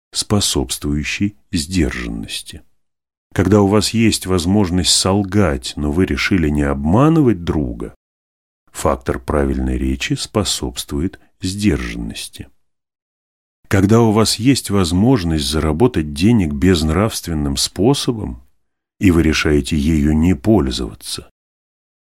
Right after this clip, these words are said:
правильные средства к существованию активно способствуют сдержанности. Эти три случайных фактора – не встречаются в формах сознания джханы, потому что в джхане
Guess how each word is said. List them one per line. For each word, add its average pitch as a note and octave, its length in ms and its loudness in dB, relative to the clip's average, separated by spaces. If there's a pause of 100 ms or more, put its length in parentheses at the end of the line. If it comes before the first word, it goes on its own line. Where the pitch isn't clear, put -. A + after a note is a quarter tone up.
(160)
правильные C#2 640 0
средства C#2+ 560 -4
к - 60 -10
существованию G2 1080 -2 (340)
активно A2+ 760 0
способствуют C2+ 920 -6
сдержанности. A#1+ 960 -8 (1300)
Эти E3 300 4
три F3+ 240 2
случайных A#2 720 2
фактора – B2+ 600 0 (320)
не C#3+ 280 8
встречаются - 1000 0
в - 60 -10
формах D#2+ 640 0
сознания D2+ 600 2
джханы, A2+ 600 0 (460)
потому F2 260 2
что - 160 -4
в C#2+ 80 -4
джхане G#2+ 680 0